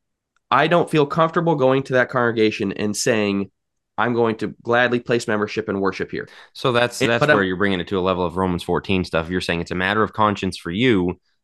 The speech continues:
Speaker 2: They're still your brother, but you are not going to,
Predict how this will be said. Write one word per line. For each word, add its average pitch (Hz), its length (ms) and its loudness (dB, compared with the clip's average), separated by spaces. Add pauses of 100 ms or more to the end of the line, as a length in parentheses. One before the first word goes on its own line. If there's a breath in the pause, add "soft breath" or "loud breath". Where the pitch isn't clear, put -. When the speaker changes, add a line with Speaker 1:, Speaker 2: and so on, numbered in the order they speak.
Speaker 2:
They're 113 140 4
still 127 220 0
your 98 120 2
brother, 98 320 4
but 82 160 0
you 95 220 0
are 87 100 2
not 92 420 2 (320)
going 90 340 0
to, 82 340 -6